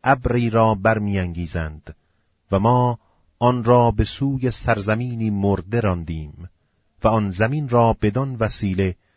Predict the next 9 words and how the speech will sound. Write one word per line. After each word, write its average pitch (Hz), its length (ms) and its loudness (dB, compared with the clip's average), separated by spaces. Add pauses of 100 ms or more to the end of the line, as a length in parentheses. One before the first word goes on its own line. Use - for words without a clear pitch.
(260)
پس 104 240 -6
از 87 200 -2
مرگش 101 680 -4
زندگی 95 680 -4
بخشیدیم. 80 800 -10 (720)
رستاخیز 120 840 0
نیز 95 360 -6 (180)
چنین 107 400 -6
است. - 460 -18